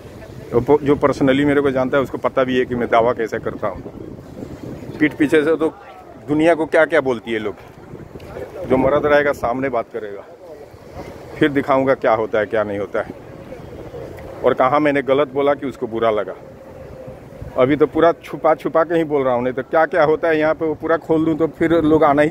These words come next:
छोड़ देंगे इधर। लेकिन फिर भी जितना बोला हूँ हकीकत बोला हूँ। आप लोग कभी भी ये एजेंटों के चक्कर में नहीं आने का। जॉब दिलाने वाला हो,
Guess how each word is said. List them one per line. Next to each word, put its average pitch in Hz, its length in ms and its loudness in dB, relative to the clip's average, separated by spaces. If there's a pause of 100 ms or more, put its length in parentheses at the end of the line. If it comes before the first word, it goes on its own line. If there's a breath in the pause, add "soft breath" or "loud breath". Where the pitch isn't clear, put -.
(100)
छोड़ 135 200 -2
देंगे 113 280 -2
इधर। 90 180 -8 (1160)
लेकिन 135 200 2
फिर 139 180 0
भी 165 120 4
जितना 165 280 2
बोला 165 260 6
हूँ 214 220 -4 (420)
हकीकत 151 380 -2
बोला 156 280 4
हूँ। 202 200 0 (600)
आप 143 260 0
लोग 190 220 4 (1500)
कभी 170 280 6
भी 180 140 4
ये 185 500 2
एजेंटों 156 400 2
के 160 100 -2
चक्कर - 320 -4
में 156 120 0
नहीं 156 200 4
आने 156 200 4
का। 170 140 4 (920)
जॉब 147 220 6
दिलाने 147 360 6
वाला 160 220 6
हो, 170 340 0